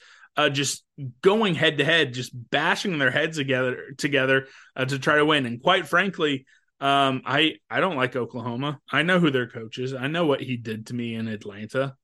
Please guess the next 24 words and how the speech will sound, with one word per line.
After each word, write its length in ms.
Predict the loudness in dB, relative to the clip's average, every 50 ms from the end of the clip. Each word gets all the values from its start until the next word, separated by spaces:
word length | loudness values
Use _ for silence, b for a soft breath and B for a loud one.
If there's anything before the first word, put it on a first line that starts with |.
| _
Absolutely 640 | -6 -6 -6 -6 -6 -6 -6 -6 -6 -8 -8 -8 -8 -10 -12 -14 -20 _ _ _ _ _ _
tore 280 | -10 -4 -2 0 0 0
my 160 | -2 -4 -6
heart 280 | -6 -4 -4 -4 -4 -4
out 200 | -4 -4 -6 -6
and 100 | -8 -10
ate 200 | -6 -4 -2 0
it 140 | -2 -2 -2
in 80 | -10 -14
front 220 | -12 -10 -8 -8
of 60 | -8
my 160 | -8 -10 -10 -12
face. 460 | -12 -8 -6 -6 -6 -6 -8 -10 -18 B B B B B B B B B B
Um, 280 | 2 2 4 4 2 0
so, 300 | 2 4 4 4 4 2
so 180 | -2 0 2
we're 100 | 2 0
gonna 200 | 0 0 -2 -2
see, 440 | -2 -2 -4 -4 -2 -2 -2 -2 0
uh, 260 | 2 2 4 4 4
how 140 | 4 4 4
that 200 | 4 2 0 0
game 220 | -2 -2 -2 0 0
goes. 340 | 0 0 0 0 -4 -10